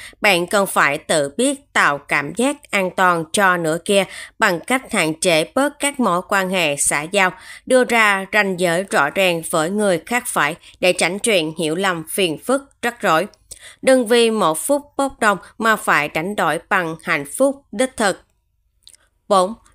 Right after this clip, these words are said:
Luận về phương diện sức khỏe. Tháng hai âm lịch năm hai nghìn không trăm hai mươi bốn, con giáp người tuổi Thân có thể yên tâm về vấn đề sức khỏe của mình. Trong tháng có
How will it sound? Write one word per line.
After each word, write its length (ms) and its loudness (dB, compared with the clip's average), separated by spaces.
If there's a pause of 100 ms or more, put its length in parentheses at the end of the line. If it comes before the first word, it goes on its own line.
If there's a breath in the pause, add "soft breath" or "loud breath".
Luận 300 2
về 260 2
phương 300 -2
diện 260 -2
sức 320 -4
khỏe. 280 2 (1080 soft breath)
Tháng 320 0
hai 260 4
âm 260 -4
lịch 240 0
năm 220 0
hai 80 -2
nghìn 260 0
không 280 -2 (100)
trăm 360 -2
hai 200 -2
mươi 200 -2
bốn, 200 2 (520 soft breath)
con 280 2
giáp 260 0
người 280 2 (140)
tuổi 260 2
Thân 200 -2 (260)
có 120 -2
thể 300 2
yên 260 -4
tâm 260 0
về 300 0
vấn 300 -4
đề 200 0
sức 280 -2
khỏe 260 -2 (100)
của 100 -2
mình. 220 0 (720 soft breath)
Trong 220 0
tháng 300 0
có 320 -2